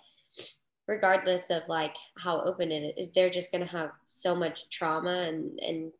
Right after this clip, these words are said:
th-, there's just trauma there, period. And, and so that, that, you know, is different for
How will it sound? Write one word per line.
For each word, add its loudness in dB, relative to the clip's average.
th-, -4
there's 6
just -2
trauma -2
there, -8
period. 0
And, -4
and 2
so 2
that, 4
that, 4
you 4
know, 4
is -2
different 0
for -2